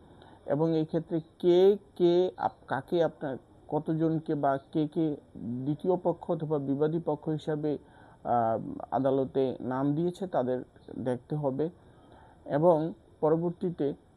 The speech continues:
আপনার যে পুলিশের মাধ্যমে অথবা এসিল্যান্ডের মাধ্যমে প্রতিবেদনটা, আহ, পাওয়ার পরবর্তীতে আপনাকে এই মামলার একটা জবাব দিতে হবে।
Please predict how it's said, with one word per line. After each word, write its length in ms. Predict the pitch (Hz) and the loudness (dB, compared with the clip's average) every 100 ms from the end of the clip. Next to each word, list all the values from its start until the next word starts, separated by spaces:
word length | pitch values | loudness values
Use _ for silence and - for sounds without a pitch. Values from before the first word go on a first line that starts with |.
| - - - - - - - - | -20 -20 -20 -20 -20 -20 -16 -14
আপনার 420 | - 147 131 101 - 120 | -8 -4 -2 -4 -10 -10
যে 240 | 135 131 - - - - - | -2 -2 -2 -12 -20 -20 -2
পুলিশের 440 | 170 180 170 202 | 0 0 0 0
মাধ্যমে 460 | 190 156 143 151 170 | 2 0 -2 -2 -2
অথবা 340 | 151 135 147 | -4 -4 -2
এসিল্যান্ডের 480 | 143 - 147 147 151 | -2 -2 -4 -2 -2
মাধ্যমে 400 | 147 131 135 147 | -2 -4 -4 -6
প্রতিবেদনটা, 1040 | 147 143 - 160 156 151 170 170 - 175 170 - - - - - - | -6 -8 -4 -2 -2 -2 -2 -4 -4 -4 -4 -14 -20 -20 -20 -20 -12
আহ, 220 | - 131 131 - | -2 -2 -2 0
পাওয়ার 400 | 131 131 156 175 | 4 6 4 4
পরবর্তীতে 760 | 175 156 156 160 185 165 147 - - - - | 0 0 0 -2 -4 -4 -6 -6 -18 -20 -8
আপনাকে 560 | - - 170 - 135 139 - - - - - | -6 -4 -4 -2 -4 -4 -10 -20 -20 -20 -2
এই 240 | - 175 208 | 4 6 6
মামলার 400 | 208 160 165 160 | 4 2 0 0
একটা 180 | 156 156 127 | -2 -4 -2
জবাব 360 | 147 143 160 147 | 0 4 4 2
দিতে 220 | 135 123 | -2 -6
হবে। 260 | 120 110 - | -8 -10 -10